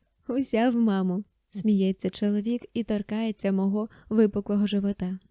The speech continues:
Крізь тканину одягу відчуваю тепло його шкіри. Дитина відразу заспокоюється.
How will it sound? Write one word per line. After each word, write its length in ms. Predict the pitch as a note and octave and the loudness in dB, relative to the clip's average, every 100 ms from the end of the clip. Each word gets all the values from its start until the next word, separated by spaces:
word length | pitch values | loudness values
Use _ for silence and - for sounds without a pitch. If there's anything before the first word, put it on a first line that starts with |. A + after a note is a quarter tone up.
| _ _ - | _ _ 2
Крізь 200 | B3 - | 2 2
тканину 440 | - B3 B3+ A#3+ | -2 0 2 0
одягу 460 | B3+ C#4+ B3+ A#3+ G#3+ | 0 0 2 0 0
відчуваю 600 | G3 - G3+ G3+ G#3 G3 | -4 -6 -8 -4 -4 -4
тепло 420 | - F#3+ G3+ G3+ | -6 -6 -4 -2
його 260 | G3 F#3 G3+ | -2 -4 -6
шкіри. 480 | - - G3+ G#3+ G#3+ _ _ _ _ - | -10 -8 -8 -8 -14 _ _ _ _ -2
Дитина 480 | A3 G#3 C4+ D4 | -2 0 -2 -2
відразу 500 | A#3 G#3 G3+ A#3+ B3+ | 0 0 0 0 0
заспокоюється. 1040 | G#3+ G3+ - G3+ G3+ F#3+ G3 G3+ - A3 | 0 -2 -4 -4 -2 0 -2 -4 -10 -12